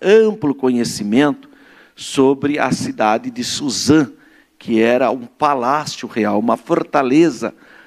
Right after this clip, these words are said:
onde ficavam os reis medo-persas, embora a grande capital é Persépolis, né, a grande capital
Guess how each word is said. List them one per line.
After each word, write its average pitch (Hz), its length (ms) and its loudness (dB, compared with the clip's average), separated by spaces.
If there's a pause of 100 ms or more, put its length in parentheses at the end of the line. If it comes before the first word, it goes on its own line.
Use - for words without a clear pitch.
(160)
onde 123 340 2
ficavam 117 560 -2
os 117 140 -6
reis 120 380 -4 (120)
medo-persas, 117 1000 -2 (200)
embora 107 380 0
a 107 40 -2
grande 113 360 0
capital 117 680 -2 (320)
é 123 140 -6
Persépolis, 127 1040 -4
né, 85 140 -6
a 85 40 -8
grande 120 320 0
capital 117 640 -2